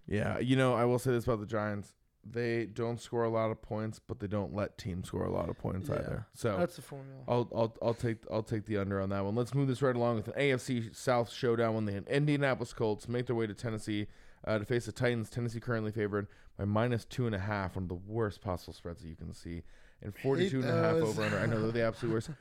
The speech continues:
Speaker 2: <laughs>
Speaker 1: Now, same, same record, three and two. Colts have the tie, but the Tennessee Titans have the tiebreaker right now because they have the win over the Colts 'cause they had that,
Speaker 2: Yeah.
Speaker 1: they, they played, I think it was, like, week two.
Speaker 2: This is a dangerous thing.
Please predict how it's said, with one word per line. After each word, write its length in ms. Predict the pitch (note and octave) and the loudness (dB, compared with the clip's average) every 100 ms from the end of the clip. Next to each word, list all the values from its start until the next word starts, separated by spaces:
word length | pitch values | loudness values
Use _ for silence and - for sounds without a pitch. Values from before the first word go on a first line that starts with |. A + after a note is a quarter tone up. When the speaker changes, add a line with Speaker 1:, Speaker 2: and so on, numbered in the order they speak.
| - | -16
Speaker 2:
<laughs> 200 | - - | -6 2
Speaker 1:
Now, 320 | D#3+ C#3+ A#2 - - - - | 4 6 2 -6 -20 -20 -20
same, 480 | - - F#3 F#3+ F3+ | -8 2 4 6 4
same 260 | - F#3 E3+ | 4 4 6
record, 320 | C#3 C3+ - | 4 2 0
three 160 | B2+ D3 | 0 2
and 100 | D3 | 4
two. 260 | C3 A#2+ A2+ _ _ _ _ _ _ - - - | 4 4 0 _ _ _ _ _ _ -20 -16 0
Colts 240 | D3+ D#3+ | 2 4
have 120 | D#3 | 2
the 80 | C3 | 0
tie, 560 | - - D#3+ B2 G2 G#2 _ _ _ - | -2 4 4 4 0 -6 _ _ _ -4
but 80 | C3 | -2
the 80 | |
Tennessee 420 | A#2+ - G3+ G#3 F#3 | -2 0 2 2 2
Titans 460 | D3+ F#3 D#3 B2+ - | 2 2 2 -4 -4
have 180 | D3 | -2
the 80 | C#3 | -2
tiebreaker 680 | C3+ D3+ C#3 A2 B2 E3+ F#3 E3+ | -2 0 0 -2 0 2 2 2
right 100 | C3 | 2
now 120 | A#2 A2 | 2 0
because 200 | G#2 G#2+ | 0 0
they 80 | A2+ | 0
have 240 | A2+ D3 | 2 2
the 100 | C#3 | 2
win 360 | A#2+ B2+ F#3 D#3+ | 2 4 4 6
over 200 | A#2 G#2+ | 4 2
the 80 | G2+ | -2
Colts 320 | - G2 - | 0 0 0
'cause 140 | G#2 | 0
they 80 | G#2+ | 2
had 180 | G#2+ G2+ | 2 2
that, 200 | G2+ F#2 - - | 2 0 -6 -14
Speaker 2:
Yeah. 120 | D3+ D3+ | -6 2
Speaker 1:
they, 140 | A#2 | 2
they 120 | G2 | 4
played, 200 | A2+ A#2+ | 2 2
I 20 | A2 | 2
think 160 | A#2 | 2
it 20 | A2 | 0
was, 160 | G2 | 0
like, 100 | G2 | 0
week 220 | G#2+ G#2+ - | 0 -2 -2
two. 220 | - E3 | 4 6
Speaker 2:
This 300 | G3 G3+ - | 8 6 2
is 160 | D3 C3+ | -8 -8
a 60 | |
dangerous 560 | B2+ C3 B2 C3 B2+ - | -10 -10 -10 -12 -12 -12
thing. 240 | C#3+ C3+ | -14 -14